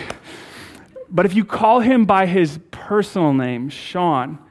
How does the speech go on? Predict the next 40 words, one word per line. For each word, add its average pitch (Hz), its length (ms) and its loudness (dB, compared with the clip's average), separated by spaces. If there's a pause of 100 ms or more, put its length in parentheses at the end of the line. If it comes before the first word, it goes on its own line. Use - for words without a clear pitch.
(680)
you've 165 240 -4
got 196 180 2
to 208 60 -2
be 185 120 -6
careful 185 360 -8
how 175 120 -4
you 151 100 0
spell 190 360 0
it, 143 60 0
of 127 100 -8
course, 139 240 -4
'cause 139 160 -4
there's 139 140 0
a 139 40 0
lot 147 160 2
of 139 60 -2
different 131 240 -4
<laughs> - 120 -12
spellings 147 480 0
of 123 100 -8
Sean. 131 380 -6 (540)
But 165 160 -2
calling 214 440 2
him 185 180 0
Sean 175 460 0
is 156 180 -2
a 156 80 0
lot 151 280 0
more 156 280 -2
relational 135 880 -2
and 131 220 -4
personal 131 720 -6
than 127 240 0
Reverend 139 420 0
Chapman. 120 580 -6 (540)
And 160 120 2
likewise, 185 600 2
the 156 120 0
word 190 340 2
hallelujah 165 1120 0